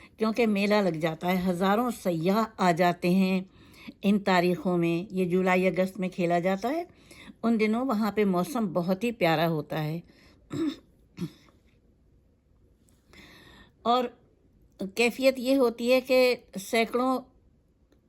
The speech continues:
خیمے لگ جاتے ہیں میدان میں اور غیر ملکی سیاح بھی آ جاتے ہیں،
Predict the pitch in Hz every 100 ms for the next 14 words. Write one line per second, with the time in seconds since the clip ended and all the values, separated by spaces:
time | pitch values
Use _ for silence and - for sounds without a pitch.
0 | - 190 208 202 220 214 190 214 214 240
1 | 262 277 202 196 190 202 214 247 - _
2 | _ _ _ - - - - 220 220 214
3 | 202 - 214 190 214 220 208 202 233 226
4 | - 214 202 226 214 220 214 214 208 220
5 | 226 220